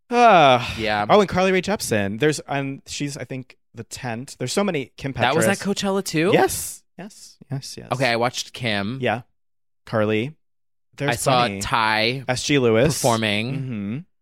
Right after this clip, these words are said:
Speaker 2: Okay, wait, I saw all of this.
Speaker 1: Yes, it
Speaker 2: Listen, okay, I had a tough week last
Speaker 1: You
Speaker 2: week.
Speaker 1: definitely did.
Speaker 2: Shut up.
Speaker 1: You're H R H collectioning right now.
Speaker 2: Yeah.
Speaker 1: <laughs> At the invisible
Speaker 2: Someone's
Speaker 1: hater.
Speaker 2: gonna be like, "Wow, what was wrong with him?"
Speaker 1: Yeah.
Speaker 2: I'm like,
Speaker 1: Well,
Speaker 2: "Well,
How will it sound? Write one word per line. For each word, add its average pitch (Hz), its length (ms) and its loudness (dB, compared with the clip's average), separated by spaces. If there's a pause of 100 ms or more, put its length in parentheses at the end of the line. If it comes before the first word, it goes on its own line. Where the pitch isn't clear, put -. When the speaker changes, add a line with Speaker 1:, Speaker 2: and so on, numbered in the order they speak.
(220)
Speaker 2:
Okay, 151 160 2
wait, 135 180 0
I 123 80 0
saw 160 180 -4
all 92 220 -4
of 80 80 -10
this. 80 460 -10
Speaker 1:
Yes, 95 380 -6
it - 60 -6
Speaker 2:
Listen, 185 280 2
okay, 165 180 -2
I 170 60 4
had 165 80 2
a 160 40 -6
tough - 320 -6
week 113 300 -4
last 151 380 -2
Speaker 1:
You 165 40 0
Speaker 2:
week. 175 140 4
Speaker 1:
definitely 139 360 2
did. 113 400 0
Speaker 2:
Shut - 420 0
up. 151 320 0 (580)
Speaker 1:
You're 107 160 2
H 110 240 2
R 110 200 4 (180)
H 113 320 0
collectioning 98 720 -4
right 101 180 -4
now. 101 280 -6
Speaker 2:
Yeah. 117 340 -2
Speaker 1:
<laughs> - 60 -10 (400)
At 127 140 0
the 131 140 2
invisible 123 420 2
Speaker 2:
Someone's 123 240 2
Speaker 1:
hater. 113 60 2
Speaker 2:
gonna 113 100 2
be 156 60 2
like, - 120 -4
"Wow, 110 360 2
what 107 260 -6
was 110 240 -4
wrong 107 180 0
with 110 120 -8
him?" 98 400 -8
Speaker 1:
Yeah. 101 180 2
Speaker 2:
I'm 110 140 -6
like, 123 120 -2
Speaker 1:
Well, 175 160 8
Speaker 2:
"Well, 131 260 0